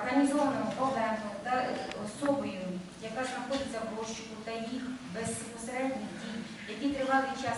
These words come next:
не припинялися, вчинених в громадському місці, перед приміщенням Вінницької обласної державної адміністрації та Вінницької обласної ради, а також безпосередньо в згаданому приміщенні,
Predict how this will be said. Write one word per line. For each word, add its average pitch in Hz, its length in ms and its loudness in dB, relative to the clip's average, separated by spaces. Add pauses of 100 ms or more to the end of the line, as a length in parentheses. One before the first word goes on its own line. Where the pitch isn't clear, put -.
не 220 100 -4
припинялися, 196 760 -4
вчинених 285 460 0
в - 80 -6
громадському 262 500 2 (100)
місці, - 260 -8 (380)
перед 277 240 6
приміщенням 269 540 4
Вінницької 240 480 -4
обласної 226 360 -8
державної 220 420 -2
адміністрації 220 640 -4
та 220 120 -6
Вінницької 262 420 0
обласної 208 400 -8 (100)
ради, 196 260 0
а 202 120 -2
також 285 220 0 (380)
безпосередньо 254 920 0 (440)
в - 80 -8
згаданому 214 640 0
приміщенні, 220 640 -4